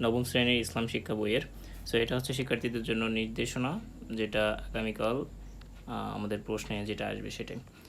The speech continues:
So, এখানে সামাজিক, আহ, সম-, সামাজিক সমস্যা বিশ্লেষণ করে ইসলামের বিধিবিধানের আলোকে সমাধান করি।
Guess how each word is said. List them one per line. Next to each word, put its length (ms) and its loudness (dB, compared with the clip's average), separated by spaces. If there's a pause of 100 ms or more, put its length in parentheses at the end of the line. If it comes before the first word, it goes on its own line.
(140)
So, 60 2
এখানে 240 6
সামাজিক, 460 2
আহ, 140 0
সম-, 240 2 (920)
সামাজিক 320 4
সমস্যা 360 0
বিশ্লেষণ 420 2
করে 160 2
ইসলামের 320 2
বিধিবিধানের 480 2
আলোকে 320 0
সমাধান 440 0
করি। 200 2